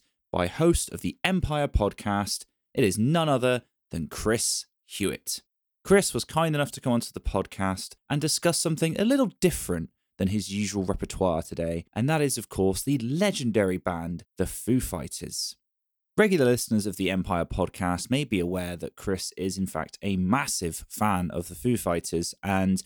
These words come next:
when I heard him talking about this a little over a year ago now, I decided to reach out and make an episode happen.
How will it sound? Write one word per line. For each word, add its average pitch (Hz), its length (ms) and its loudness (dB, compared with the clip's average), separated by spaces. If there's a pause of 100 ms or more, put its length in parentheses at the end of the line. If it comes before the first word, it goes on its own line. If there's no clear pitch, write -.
(120)
when 123 120 2
I 135 120 4
heard 190 180 4
him 202 160 2
talking 123 460 0
about 107 320 -2
this 104 340 -4
a 143 80 0
little 233 420 0
over 160 280 6
a 127 60 4
year 123 420 0
ago 170 240 2
now, 185 300 0 (200)
I 196 80 2
decided 160 380 2
to - 120 -6
reach 104 320 0
out 92 220 2 (140)
and 139 120 2
make 120 200 2
an 101 80 2
episode 85 420 -2
happen. - 380 -6